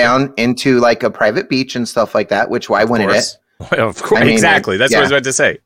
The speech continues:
Speaker 2: Of course.
Speaker 1: <laughs> So I'm picturing everybody, like, all his security guards are coming out, and if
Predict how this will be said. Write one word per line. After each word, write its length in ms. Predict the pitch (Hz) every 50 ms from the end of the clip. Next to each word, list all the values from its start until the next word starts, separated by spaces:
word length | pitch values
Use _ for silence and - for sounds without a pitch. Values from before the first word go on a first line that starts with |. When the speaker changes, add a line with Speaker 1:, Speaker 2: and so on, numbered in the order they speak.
| _
Speaker 2:
Of 220 | 120 110 101 92 -
course. 400 | - 101 92 87 104 - - - _ _ _ _ _
Speaker 1:
<laughs> 60 | - - 95 - _ _ _ _ _ _ _ _ _ _ _
So 360 | _ - 139 123 107 - - - _ _ _ _ _ _ _ _ _ _ _ _ _ _ _ _ _ _ _ _ _
I'm 260 | 123 160 262 339 403 302
picturing 840 | 190 175 156 - - 151 139 127 120 113 110 113 120 127 - _ _ _ _ _ _ _ _ _ _ _ _ -
everybody, 880 | 151 160 160 147 160 151 131 139 135 135 135 135 131 127 123 127 123 -
like, 420 | 98 113 113 107 101 - - _ _ _ _ _ _ _ _ -
all 240 | 117 120 123 139
his 140 | 147 139 120
security 380 | 131 131 - - 143 135 131 127
guards 340 | 117 127 117 113 113 110 -
are 60 | 110
coming 300 | - - 123 117 117 113 110
out, 300 | 107 107 104 98 - - -
and 260 | 110 107 107 107 107
if 220 | - 110 107 -